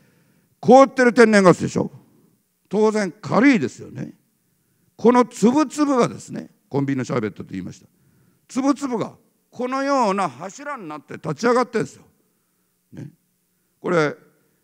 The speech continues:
今名前ついてまして、メタンハイドレートなんですけど、特にこういうのをメタンプルームって呼んでるんですよ。プルームっていうのは煙突って意味もあるけど、まあ、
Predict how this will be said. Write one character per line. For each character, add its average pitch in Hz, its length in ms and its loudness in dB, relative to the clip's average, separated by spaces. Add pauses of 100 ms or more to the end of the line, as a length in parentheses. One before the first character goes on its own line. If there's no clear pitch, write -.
(100)
今 127 160 -4
名 143 120 -2
前 165 160 2
つ 156 120 -6
い 139 60 -2
て 113 80 -8
ま 98 140 -6
し - 80 -18
て、 117 300 -4 (200)
メ 147 160 -2
タ 180 220 2
ン 160 240 -4 (680)
ハ 160 140 2
イ 160 40 2
ド 180 80 4
レ 185 80 8
ー - 40 4
ト 139 100 2
な 107 80 2
ん 95 40 -2
で - 40 -8
す - 80 -20
け 156 80 -6
ど、 120 260 -8
特 185 220 -8
に 127 80 -4
こ 135 180 -4
う - 20 0
い - 40 0
う - 20 -4
の 107 120 -6
を 127 280 -6 (100)
メ 147 140 -6
タ 156 180 -6
ン 143 60 -4
プ 151 200 -14
ル 202 80 -4 (100)
ー 180 40 -4
ム 139 80 -6
っ - 40 -16
て 104 80 -16
呼 95 80 -10
ん 85 80 -10
で - 60 -12
る - 60 -16
ん - 20 -18
で - 40 -20
す - 80 -20
よ。 - 60 -20 (1040)
プ 180 100 -6
ル 254 80 2
ー 262 140 0
ム 196 100 -2
っ - 20 -2
て - 140 -8
い 165 40 -2
う - 20 -2
の 165 100 0
は 123 120 -2
煙 185 220 0
突 190 240 0
っ - 20 -20
て 175 100 2
意 170 40 4
味 151 120 8
も 120 100 4
あ 120 60 4
る 117 80 -2
け 120 100 2
ど、 120 140 4
ま 120 120 0
あ、 - 40 -2